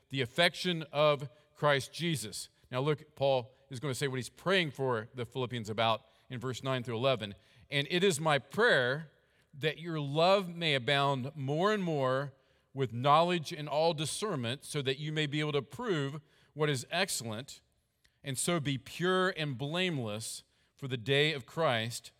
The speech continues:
filled with the fruit of righteousness that comes through Jesus Christ, to the glory and praise of God."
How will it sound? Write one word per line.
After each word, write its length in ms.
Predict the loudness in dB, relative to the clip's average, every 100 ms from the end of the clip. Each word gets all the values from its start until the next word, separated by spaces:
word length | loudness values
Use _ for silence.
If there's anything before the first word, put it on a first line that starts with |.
| _ _ _
filled 380 | 0 4 4 2
with 300 | -4 -4 -6
the 100 | -6
fruit 480 | -6 -4 0 0
of 160 | -2 -2
righteousness 880 | 2 2 0 -6 -8 -8 -8 -8 -12 _ _
that 160 | -12 -10
comes 400 | -6 -4 -4 -6
through 520 | -8 -2 0 0 -2 -8 _
Jesus 360 | -8 -6 -4 -6
Christ, 540 | -2 0 0 -2 -12 _ _ _ _
to 140 | -8
the 80 | -6
glory 500 | -6 -2 2 2 2 -2
and 160 | -8
praise 720 | -6 -2 0 0 -4 -10 -16 -20 _
of 140 | -14 -6
God." 360 | -4 -4 -10